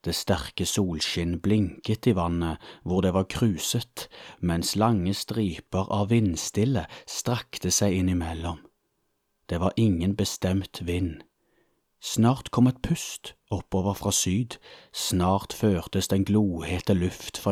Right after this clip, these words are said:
Kristianiadalen utover byen, gjorde en liten matt krusning bortover mot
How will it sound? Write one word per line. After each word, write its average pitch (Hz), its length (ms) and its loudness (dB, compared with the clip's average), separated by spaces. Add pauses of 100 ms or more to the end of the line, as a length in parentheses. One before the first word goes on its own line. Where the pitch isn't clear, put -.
Kristianiadalen 101 1120 2
utover 92 560 -2
byen, 87 460 -2 (340)
gjorde 95 480 4
en 101 160 4
liten 95 400 0
matt - 480 -2 (160)
krusning 113 720 4
bortover 101 640 2
mot 95 320 -2